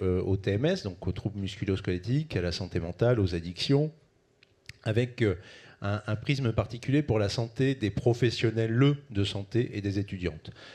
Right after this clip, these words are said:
Parce qu'évidemment, quand on parle des professionnels de santé, on s'adresse quand même à une population qui est majoritairement féminine. Donc de fait, euh, les problématiques de santé sont doublement spécifiques. Spécifiques parce qu'elles sont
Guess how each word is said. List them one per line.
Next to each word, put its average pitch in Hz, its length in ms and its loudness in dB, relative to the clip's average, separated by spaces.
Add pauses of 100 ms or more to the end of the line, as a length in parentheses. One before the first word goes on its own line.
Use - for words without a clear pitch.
(140)
Parce 87 160 -4
qu'évidemment, 101 580 2
quand 104 220 -4
on 92 40 0
parle 117 220 2
des 104 60 -4
professionnels 101 560 -2
de 95 100 0
santé, 139 400 2
on 113 140 0
s'adresse 101 500 -2 (100)
quand 90 140 -2
même 117 240 2
à 98 80 -2
une 104 120 -4
population 101 720 0 (200)
qui - 120 -6
est 87 40 -6
majoritairement 104 840 2
féminine. 98 600 -4 (340)
Donc 98 200 2
de 117 140 6
fait, 127 400 0 (220)
euh, 87 240 0
les 101 180 2
problématiques 107 600 0
de 98 100 2
santé 98 400 0
sont 113 380 0 (160)
doublement 120 480 4
spécifiques. 101 640 -6 (540)
Spécifiques 110 520 -4
parce - 220 -4
qu'elles 95 720 0
sont 92 320 -6